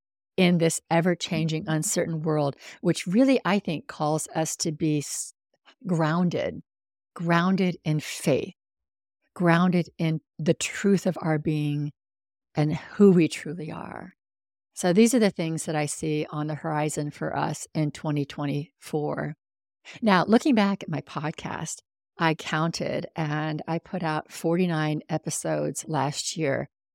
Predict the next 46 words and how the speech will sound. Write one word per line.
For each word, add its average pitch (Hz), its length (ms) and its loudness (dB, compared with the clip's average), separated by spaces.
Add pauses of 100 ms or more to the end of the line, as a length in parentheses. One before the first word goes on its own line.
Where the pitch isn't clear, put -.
(220)
That's 226 220 -2
a 262 40 0
lot. - 540 -6 (240)
<laughs> - 320 -20
That's, - 220 -6
that's - 240 -8
a 202 40 2
lot. - 440 -2 (640)
I 190 100 4
know. 185 140 0 (380)
Unless 302 320 2
you 233 60 2
podcast - 540 0
weekly, 165 460 -4 (260)
you, 175 220 0
you 190 300 -4
probably 185 260 0
don't - 180 -2 (160)
know 190 280 0
how 180 120 -2
much 165 200 -6
work 185 240 -2
it 165 100 -4
is, 165 240 -6
but 165 160 -2 (160)
that's 180 240 -2
a 196 60 -4
lot. 160 340 -2 (420)
I 208 100 4
want 254 120 8
to 262 80 6
reiterate 208 540 6
again. 151 460 -4 (360)
First, - 540 2 (140)
to 175 100 -2
thank 160 360 -2 (160)
everybody 180 540 4
who 151 140 0
tunes 156 420 -6
in, 156 340 -6
everybody 180 460 2
who 185 140 0
participates 165 720 -4
in - 100 -8
any 165 180 -6
way. 156 300 -2